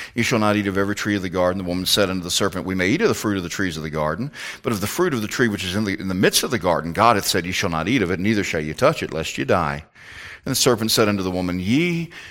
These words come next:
shall not surely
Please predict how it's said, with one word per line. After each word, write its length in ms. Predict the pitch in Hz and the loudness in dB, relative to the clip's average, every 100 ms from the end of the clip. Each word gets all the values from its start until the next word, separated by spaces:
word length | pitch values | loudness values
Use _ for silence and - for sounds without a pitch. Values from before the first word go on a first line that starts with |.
| - | -6
shall 500 | - - 147 165 156 | 0 2 2 2 2
not 540 | 151 165 95 85 - - - - | 2 2 0 -2 -10 -20 -20 -12
surely 800 | - - 170 131 95 92 98 107 | -4 0 2 4 2 2 0 -2